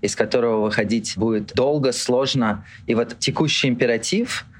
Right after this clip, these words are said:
эта война должна быть остановлена как можно быстрее. И в этом смысле единственный инструмент, который есть, это отрезать все валютные доходы путинского режима сейчас.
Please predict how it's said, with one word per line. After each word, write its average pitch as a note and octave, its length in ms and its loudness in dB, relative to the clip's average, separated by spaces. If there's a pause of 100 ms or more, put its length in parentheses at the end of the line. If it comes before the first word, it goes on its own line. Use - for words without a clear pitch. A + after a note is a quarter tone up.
(160)
эта A#2+ 440 0
война A#2+ 300 2
должна B2 280 2
быть A2+ 160 0
остановлена A2+ 580 0
как A2 200 -2
можно G#2+ 240 0
быстрее. F#2 500 -2 (480)
И A#2+ 80 0
в B2 60 2
этом D3+ 200 2
смысле E3+ 480 0
единственный D#3 540 0
инструмент, C#3+ 760 0
который A#2+ 580 2
есть, - 560 -2 (480)
это D#3 640 2
отрезать D3 840 0
все E3+ 200 0
валютные C3+ 440 2
доходы B2 460 2
путинского A#2 500 0
режима F#2+ 400 -2
сейчас. - 500 -4